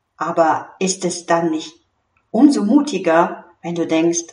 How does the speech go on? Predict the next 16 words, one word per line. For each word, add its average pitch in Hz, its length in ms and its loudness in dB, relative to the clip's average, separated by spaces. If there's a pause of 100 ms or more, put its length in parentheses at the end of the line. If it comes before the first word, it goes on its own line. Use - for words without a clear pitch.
und 160 280 -6
jetzt 175 500 -2 (380)
erst 135 400 -6
recht? - 480 -6 (1300)
Mutig 196 640 -4 (260)
ist - 260 -10
es, - 380 -4 (320)
jemandem 190 640 0
zu - 200 -8
sagen, 170 760 -4 (380)
„Ich 185 140 -12
hab 170 140 -4
mich 190 180 -6
in 190 120 -4
dich 180 180 -8
verliebt“, 196 640 -8